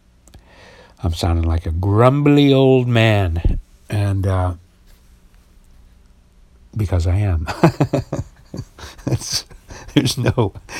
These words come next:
no mystery why I sound that way. Fifty-two years old, and I couldn't be less interested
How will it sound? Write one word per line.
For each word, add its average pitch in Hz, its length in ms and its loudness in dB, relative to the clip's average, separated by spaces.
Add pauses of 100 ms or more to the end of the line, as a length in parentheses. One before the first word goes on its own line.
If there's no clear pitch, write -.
(180)
no 127 180 2
mystery 127 540 0
why 98 300 0
I 95 80 -2
sound 95 400 -2
that 87 140 -4
way. 90 220 -4 (520)
Fifty-two 107 480 -4
years 101 280 0
old, 113 280 0 (360)
and 98 120 2
I 98 140 0 (680)
couldn't 113 240 0
be 110 160 0
less 104 300 0
interested 98 600 -2